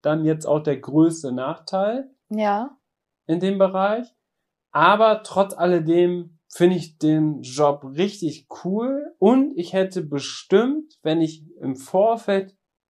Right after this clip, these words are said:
Speaker 1: schon in dieser Pferdebranche drin gewesen wäre, also wenn wir uns zehn Jahre vorher kennengelernt hätten, Inke,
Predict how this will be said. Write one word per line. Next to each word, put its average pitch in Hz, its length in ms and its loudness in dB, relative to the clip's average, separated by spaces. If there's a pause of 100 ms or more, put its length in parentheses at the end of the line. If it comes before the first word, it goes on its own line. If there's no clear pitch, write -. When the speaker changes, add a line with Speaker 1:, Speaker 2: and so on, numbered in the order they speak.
(1040)
Speaker 1:
schon 170 320 6
in 151 80 4
dieser 135 280 -2 (280)
Pferdebranche 135 840 -2
drin 151 220 -2
gewesen 202 440 -4
wäre, 190 240 -2
also 131 220 0
wenn 143 160 2
wir 143 80 -4
uns 139 160 -6
zehn 160 180 0
Jahre 123 240 0
vorher 185 380 -2
kennengelernt 180 540 -6
hätten, 170 240 -6
Inke, 190 480 -6